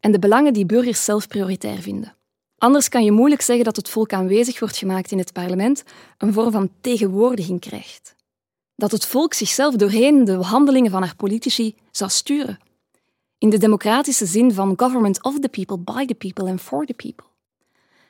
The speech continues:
Maar een perfecte match tussen samenleving en politiek is niet mogelijk en ook niet wenselijk.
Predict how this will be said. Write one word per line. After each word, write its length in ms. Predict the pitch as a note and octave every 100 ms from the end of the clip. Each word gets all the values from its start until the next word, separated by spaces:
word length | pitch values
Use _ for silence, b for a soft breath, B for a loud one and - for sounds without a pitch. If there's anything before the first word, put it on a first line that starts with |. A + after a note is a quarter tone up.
| _ _ _ -
Maar 480 | F#3+ G3 A#3 D4+ A#3
een 140 | G#3+
perfecte 480 | G#3+ - C#4 - G#3+
match 340 | G3 D#4 -
tussen 260 | - G#3+ F#3+
samenleving 600 | - G#3 B3+ A3 G3 G3+
en 100 | F#3
politiek 420 | G#3 F#3+ B3+ B3+
is 120 | -
niet 160 | G3 F#3+
mogelijk 540 | F#3+ A3+ E4 F#4+ - b b b b
en 180 | - B3
ook 120 | B3
niet 160 | B3 -
wenselijk. 640 | G#3 G3 G3 G3+ - -